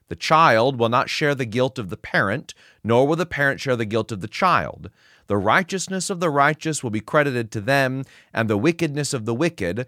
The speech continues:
will be charged against them." Ezekiel eighteen twenty. The sins of the people of Judah led to their bondage. But even in captivity, God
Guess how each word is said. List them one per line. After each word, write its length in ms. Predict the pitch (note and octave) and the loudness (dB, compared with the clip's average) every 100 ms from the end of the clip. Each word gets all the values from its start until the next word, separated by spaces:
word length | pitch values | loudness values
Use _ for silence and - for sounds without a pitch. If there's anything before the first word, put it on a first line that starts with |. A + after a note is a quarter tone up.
| _ | _
will 120 | - A2 | -4 -2
be 100 | G#2 | -2
charged 580 | - B2+ G#2+ G#2 F#2+ - | 2 4 6 4 -2 -6
against 640 | G#2 G#2 G2+ - - A#2 | -2 -2 -2 -4 -10 -2
them." 440 | D#3 B2 - D#2+ - _ - | 0 0 -4 -12 -12 _ 0
Ezekiel 460 | C3+ A#2 A#2 A2 G#2 | 0 2 0 -2 -2
eighteen 460 | G#2+ G2 - F2+ E2+ | -4 -6 -8 -10 -6
twenty. 480 | G3 F#3+ - B1 - _ _ _ _ | 0 0 -2 -14 -18 _ _ _ _
The 80 | G#2 | -6
sins 560 | - F#3+ G3+ G3+ G3 | -2 0 2 0 -2
of 120 | D#3 G#2+ | -4 -4
the 80 | |
people 420 | A#2 - F3 E3 D#3 | -6 -6 -6 -2 -2
of 120 | A#2+ | -2
Judah 480 | G#2 C3 G#2+ G2+ G#2+ _ _ | 0 0 2 2 0 _ _
led 340 | A#2 D3 D3 | 2 2 2
to 100 | C#3+ | 0
their 200 | B2 B2 | 0 2
bondage. 840 | A#2+ G#2 A2+ G#2 D#2+ G#2+ B2+ - - _ _ - | 2 2 2 0 -4 -10 -12 -12 -14 _ _ 0
But 140 | C3 - | 0 2
even 320 | A#3+ G#3+ A3+ | 0 2 0
in 220 | F3+ E3+ | -2 -4
captivity, 720 | - C#3+ C#3 - F#3+ B2+ A2 | -4 -6 -6 -2 -2 0 -2
God 680 | G#2+ - A3+ C#3 F#2 F#2+ D3 | -4 0 2 2 0 -2 -6